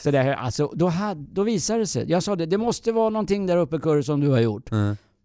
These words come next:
Speaker 1: "Nej, nej, nej, jag har inte gjort någonting." Jo då, han hade slagit en spi-, han har ju gått den enkla vägen.
Speaker 2: Ja, ja.
Speaker 1: Och slagit en femtumspik rakt igenom de här plankorna.
Speaker 2: Ja, ja, ja.
Speaker 1: Och, för att det skulle sta-, stabilisera sig. Men han hade dragit den där spiken rakt igenom ett vatten,
Speaker 2: Herregud.
Speaker 1: en vattenledning.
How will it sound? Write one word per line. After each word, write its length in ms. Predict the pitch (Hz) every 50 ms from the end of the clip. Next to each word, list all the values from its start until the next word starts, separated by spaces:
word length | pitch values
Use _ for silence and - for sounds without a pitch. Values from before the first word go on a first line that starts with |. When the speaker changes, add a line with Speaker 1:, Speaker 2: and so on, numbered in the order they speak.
| _ _ -
Speaker 1:
"Nej, 300 | - 214 269 294 294 294
nej, 180 | 294 269 269 254
nej, 140 | 254 247
jag 80 | 247 254
har 80 | 262 277
inte 140 | 262 - 247
gjort 140 | 240 220 160
någonting." 260 | 196 175 147 147 123
Jo 280 | 170 160 170 190 214 214
då, 80 | 185
han 220 | 135 110 135 151 156
hade 220 | 170 180 175 185
slagit 320 | - - 208 185 165 156 175
en 100 | 180 165
spi-, 280 | - - - 185 -
han 100 | 160 160
har 60 | 185
ju 240 | 196 196 185 160 135
gått 220 | 175 165 160 156 -
den 100 | 160 160
enkla 300 | 160 139 - - 107 107
vägen. 260 | 90 - - 113 135
Speaker 2:
Ja, 140 | 156 170 147 110
ja. 80 | 104 101 -
Speaker 1:
Och 120 | 151 139
slagit 300 | - 190 175 156 147 147
en 80 | 151 135
femtumspik 840 | - 170 160 135 120 - 131 127 127 - - 180 185 180 - - - 85 90
rakt 360 | 123 139 160 190 233 - -
igenom 380 | 226 170 143 147 170 180 135 269
de 40 | -
här 60 | 160
plankorna. 460 | - 160 147 127 110 - 135 135 143 165
Speaker 2:
Ja, 100 | 185 202
ja, 120 | 185 170 156 143 117
ja. 40 | 107
Speaker 1:
Och, 120 | 110 113 -
för 100 | 147 160
att 120 | 156 139
det 80 | 151 139
skulle 240 | - 160 147 143 143
sta-, 280 | - - 147 143 - 135 - - _ _ _
stabilisera 580 | - 151 143 131 147 143 - 131 113 104 104 101
sig. 100 | 113 135
Men 120 | 151 160
han 140 | 175 180 180
hade 180 | 185 185 180 185
dragit 340 | 165 190 185 175 170 196
den 60 | 202 175
där 100 | 165 151
spiken 520 | - - 143 131 123 113 - 131 131 - - - - 185
rakt 380 | - 175 180 185 - - _ -
igenom 380 | 170 160 143 120 110 107 104
ett 100 | 104 101
vatten, 420 | 123 127 127 - - 143 131 123 123
Speaker 2:
Herregud. 300 | - 107 107 - 113 107 -
Speaker 1:
en 60 | 123
vattenledning. 580 | 123 127 - - 123 123 147 147 143 135 101